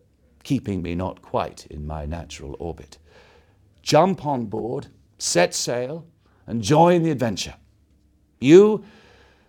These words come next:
are the brightest star in my firmament, and time will walk on crutches until your light shines on this island. Your most loving father sends you many kisses. Arnold of Port Mercia.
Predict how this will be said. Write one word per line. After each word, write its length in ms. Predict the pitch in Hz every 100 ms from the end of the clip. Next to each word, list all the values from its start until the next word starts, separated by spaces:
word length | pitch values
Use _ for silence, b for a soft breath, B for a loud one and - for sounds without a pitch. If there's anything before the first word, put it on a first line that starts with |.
| B
are 160 | 151
the 60 | 147
brightest 500 | 117 165 180 180 156
star 500 | - 131 123 127 139
in 180 | 139 123
my 200 | 117 117
firmament, 680 | - - 120 85 78 - - _ _ _ _ -
and 180 | 107 104
time 440 | - 165 160 165
will 140 | 143
walk 260 | 135 123 120
on 160 | 120 110
crutches 440 | - - - 92
until 300 | 87 - 104
your 180 | 104 113
light 260 | 87 95
shines 500 | - - 90 85 87
on 100 | 90
this 180 | 90 90 -
island. 320 | 82 71 - _ _ _ _ _ b b b b b b b _
Your 200 | 85 85
most 280 | 85 90 -
loving 280 | 92 101 101
father 520 | - 76 73 87 95
sends 440 | - 80 87 76
you 160 | 73 73
many 500 | 80 85 82 82 -
kisses. 420 | _ - - - - _ _ _ _ _ _ _ _ _ -
Arnold 460 | 98 95 90 87 _ _ _ -
of 200 | 76 -
Port 240 | - 73 -
Mercia. 500 | 76 76 - - -